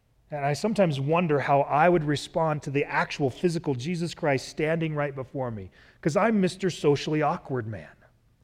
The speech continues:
I'm sure I would want to say to him how much I love him, how much I care for him, how much I appreciate him, but it would probably be bookended by a couple of really stupid, sarcastic comments.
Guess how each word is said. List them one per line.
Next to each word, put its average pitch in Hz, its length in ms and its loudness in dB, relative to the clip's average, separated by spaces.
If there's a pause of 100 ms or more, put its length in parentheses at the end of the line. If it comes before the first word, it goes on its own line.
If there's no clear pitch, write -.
(640)
I'm 175 180 2
sure 185 640 2
I 160 60 4
would 151 160 2
want 151 400 -2
to 165 100 -2
say 160 320 0
to 156 160 -2
him 151 220 -4
how 151 120 -4
much 143 220 -4
I 131 80 0
love 127 300 0
him, 147 340 -6 (320)
how 156 100 -6
much 139 220 -2
I 123 100 -2
care 143 280 -2
for 139 160 -4
him, 143 180 0
how 139 80 -2
much 139 200 -4
I 127 60 2
appreciate 143 680 -6
him, 139 260 -4 (380)
but 131 100 2
it 160 40 2
would 151 140 0
probably 165 400 4
be 139 280 0
bookended 147 640 -2
by 131 140 0
a 123 120 -2
couple 143 320 -4
of 113 160 -8
really 143 220 -2
stupid, 135 560 -8
sarcastic 120 720 -10
comments. 127 580 -10